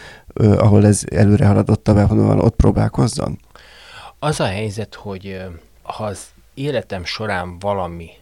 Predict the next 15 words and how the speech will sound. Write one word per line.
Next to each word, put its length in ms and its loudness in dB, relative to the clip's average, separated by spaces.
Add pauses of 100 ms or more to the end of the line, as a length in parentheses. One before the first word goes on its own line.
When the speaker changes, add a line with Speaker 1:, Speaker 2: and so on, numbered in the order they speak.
(160)
Speaker 2:
hiányt 920 -12 (240)
föl 320 -10
kell 280 -14 (100)
hoznom, 560 -14 (340)
hiányérzetet, 1160 -10 (280)
bocsánat, 480 -20 (240)
akkor, 640 -14
akkor 280 -16
az 100 -14
általában 600 -14
az, 120 -20
hogy 160 -20
nem 220 -14
töltöttem 720 -18
el 320 -14